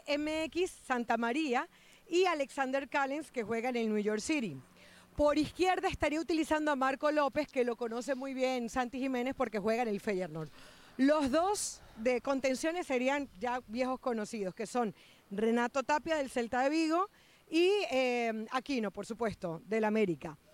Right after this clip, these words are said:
Luego viene con el medio ofensivo, que sería La Oreja Flores por detrás de Gianluca Lapadula,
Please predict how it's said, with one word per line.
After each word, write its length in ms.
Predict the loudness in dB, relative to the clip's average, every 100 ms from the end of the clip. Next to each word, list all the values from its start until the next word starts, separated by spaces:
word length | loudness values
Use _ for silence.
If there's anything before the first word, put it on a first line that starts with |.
| -20 -12 0
Luego 340 | 2 4 4
viene 320 | 4 2 0
con 280 | 0 0 0 -8 _
el 140 | -2 2
medio 440 | 4 2 2 2
ofensivo, 840 | 2 0 0 -2 0 -2 -2 -4 -4
que 120 | -6
sería 520 | -2 -2 -2 -4 -8 _ _ -20 -20 -14 -2
La 160 | 0
Oreja 340 | 2 0 -2 -2
Flores 640 | 0 2 4 2 -2 -10 -2
por 260 | 2 2
detrás 480 | 0 -4 -2 -2 -2
de 140 | -4 -4
Gianluca 500 | -4 -4 -4 -2 -2
Lapadula, 680 | 0 2 2 2 0 -2